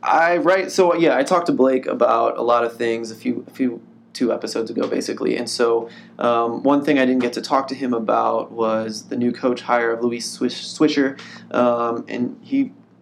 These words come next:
brought that up as part of our, you know, me asking about the diversity of the club and how they can try, how you guys can try to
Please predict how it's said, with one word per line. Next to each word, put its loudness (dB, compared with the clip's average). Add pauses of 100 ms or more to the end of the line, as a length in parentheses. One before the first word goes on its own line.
(360)
brought 2
that 2
up 0
as -4
part 2
of -4
our, 2
you -10
know, -8
me -2
asking -4
about -2
the -6
diversity -2
of -2
the -6
club -2
and -10
how -6
they -4
can -14
try, -8
how -8
you -8
guys -2
can -10
try -2
to -4